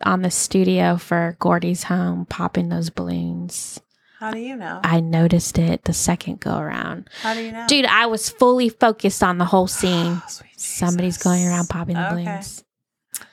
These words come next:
Speaker 2: Uh, I saw also that on the poster for the movie, the one that has Jupe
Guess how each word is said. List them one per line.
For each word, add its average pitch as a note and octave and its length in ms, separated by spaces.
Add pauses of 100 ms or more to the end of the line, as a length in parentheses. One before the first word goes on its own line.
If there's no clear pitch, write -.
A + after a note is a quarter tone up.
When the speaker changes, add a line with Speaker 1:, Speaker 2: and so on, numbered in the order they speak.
(240)
Speaker 2:
Uh, F#3+ 360
I A3+ 220
saw F3 360
also D#3+ 800
that D#3 840 (140)
on E3+ 360
the E3 540
poster D#3+ 840
for E3 160
the D#3+ 120
movie, D#3 600 (280)
the E3 140
one D#3+ 200
that D#3 180
has D#3+ 320
Jupe D#3+ 500